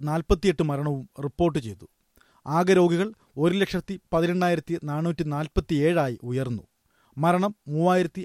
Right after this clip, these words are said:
അഞ്ഞൂറ്റി എൺപത്തിമൂന്ന്. അതേസമയം രാജ്യത്ത് രോഗികളുടെ എണ്ണത്തിൽ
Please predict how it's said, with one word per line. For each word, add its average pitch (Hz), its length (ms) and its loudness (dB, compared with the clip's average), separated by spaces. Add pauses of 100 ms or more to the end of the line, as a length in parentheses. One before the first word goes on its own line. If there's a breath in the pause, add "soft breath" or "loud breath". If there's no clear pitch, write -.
(100)
അഞ്ഞൂറ്റി 156 460 -4
എൺപത്തിമൂന്ന്. 120 760 -4 (200)
അതേസമയം 202 520 6 (140)
രാജ്യത്ത് 180 460 2 (260)
രോഗികളുടെ 196 520 4
എണ്ണത്തിൽ 160 380 2